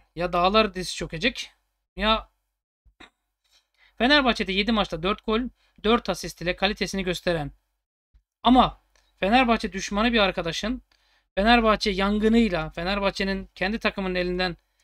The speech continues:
futbolcuyu kapmasından dolayı kin besleyerek, kin güderek boş beleş yorumlar yaptığı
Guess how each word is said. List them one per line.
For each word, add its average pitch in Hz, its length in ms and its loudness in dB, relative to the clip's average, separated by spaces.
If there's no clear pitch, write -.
futbolcuyu 190 600 -4
kapmasından 196 680 -4
dolayı 151 500 -6
kin 214 320 0
besleyerek, 160 520 -6
kin 214 260 -4
güderek 170 420 -6
boş 196 280 -4
beleş 220 280 0
yorumlar 175 600 -6
yaptığı 165 540 -6